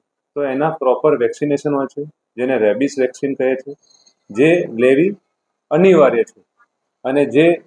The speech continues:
સરકારી હોસ્પિટલમાં તદ્દન ફ્રી ઈલાજ એનો થાય છે. બીજી વસ્તુ છે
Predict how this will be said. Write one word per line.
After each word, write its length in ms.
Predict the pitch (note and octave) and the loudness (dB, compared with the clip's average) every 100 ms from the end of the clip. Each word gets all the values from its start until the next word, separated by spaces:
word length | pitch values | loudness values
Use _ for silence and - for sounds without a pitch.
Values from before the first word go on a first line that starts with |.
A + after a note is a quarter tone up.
| _ | _
સરકારી 460 | - C3 - F#3+ F3 | 0 0 4 4 6
હોસ્પિટલમાં 540 | D#3 - D3 C#3+ D3 D3+ | 4 2 0 2 -2 -2
તદ્દન 320 | - - F3 F#3 | -2 -2 -4 -6
ફ્રી 400 | - D#3+ G#3+ A3+ _ _ _ _ C3+ | -2 -2 0 -4 _ _ _ _ -2
ઈલાજ 280 | B2+ C3+ | 2 4
એનો 180 | A#2+ A#2+ | 2 -2
થાય 240 | A#2+ F#2 F#2 | -4 -4 -4
છે. 200 | _ _ _ _ _ _ _ _ | _ _ _ _ _ _ _ _
બીજી 260 | B2+ C3 G3 | -8 0 4
વસ્તુ 340 | F#3 F#3 G3 | 4 4 2
છે 260 | F#3+ F#3+ | 2 2